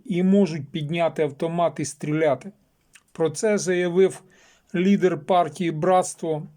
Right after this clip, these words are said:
Дмитро Корчинський. Він сказав: "Якщо Україні буде загрожувати небезпека, ми будемо мобілізувати навіть чотирнадцятилітніх. Вони можуть уже підняти автомат, вони можуть стріляти".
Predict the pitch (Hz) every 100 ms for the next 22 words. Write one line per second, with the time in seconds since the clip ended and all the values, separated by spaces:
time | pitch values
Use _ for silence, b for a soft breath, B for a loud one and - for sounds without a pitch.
0 | _ - 165 170 185 180 - 160 - 160
1 | 131 - - _ _ _ _ _ _ -
2 | 175 208 208 185 190 160 143 139 - 202
3 | 190 185 190 190 170 143 139 160 143 135
4 | 139 165 156 151 147 151 139 156 151 151
5 | - 202 196 123 - B B B B B
6 | 175 190 175 190 185 175 170 151 170 170
7 | 151 185 190 220 208 139 135 _ - 165
8 | 190 190 175 139 - 135 190 180 180 160
9 | - 180 165 175 139 123 - _ b b
10 | b 185 233 240 247 185 156 170 151 170
11 | 165 147 170 170 165 143 131 151 143 135
12 | 151 151 170 180 170 156 147 - 160 160
13 | 147 120